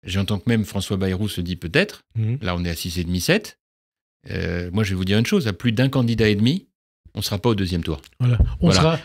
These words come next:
Speaker 1: Si
Speaker 2: comme
Speaker 1: Valérie
Speaker 2: on dit, on sera,
Speaker 1: Pécresse
Speaker 2: ouais.
Speaker 1: avait fait douze pour cent au présidentiel, la finale, c'était en vingt-deux, en deux mille vingt-deux, c'était une finale Mélenchon-Le Pen.
Speaker 2: Mm.
Speaker 1: Voilà. Donc, je propose quand même qu'on se pose quelques questions existentielles
Speaker 2: Mais
Speaker 1: sur
Speaker 2: c'est,
Speaker 1: la suite.
Speaker 2: et c'est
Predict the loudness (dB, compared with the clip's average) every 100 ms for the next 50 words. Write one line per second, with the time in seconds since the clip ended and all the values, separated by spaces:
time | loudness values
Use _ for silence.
0 | -6 0 2 4 6 8 8 8 6 6
1 | 4 4 2 2 4 4 2 2 2 2
2 | 0 0 0 0 -2 0 0 0 0 -2
3 | _ _ _ -8 -6 0 2 2 0 2
4 | 2 2 -2 -8 -4 -2 0 -2 -2 -2
5 | -2 -2 -2 -2 -2 -2 -2 -2 -4 -2
6 | 0 0 2 0 -2 -4 0 0 0 -6
7 | -8 -2 0 0 -6 -18 -20 _ -4 -2
8 | -2 0 0 0 -8 0 0 4 2 2
9 | 0 0 0 0 -4 -2 -4 -2 -4 -4
10 | -4 -4 -2 -2 -2 -6 -8 0 2 4
11 | 2 0 -2 0 2 2 0